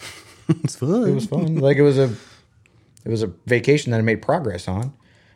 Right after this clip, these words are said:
Speaker 2: I'm like, "Well, I'm going to, to Europe." She's like, "Yeah, but again, that's for work. Like, what would you wanna do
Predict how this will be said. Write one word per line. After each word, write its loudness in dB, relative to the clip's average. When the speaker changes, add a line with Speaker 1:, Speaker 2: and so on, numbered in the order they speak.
Speaker 2:
I'm 2
like, 4
"Well, 4
I'm 0
going 4
to, 4
to -4
Europe." 0
She's 0
like, 4
"Yeah, 4
but 4
again, 4
that's 2
for 0
work. 2
Like, 2
what 2
would 0
you 0
wanna 2
do 0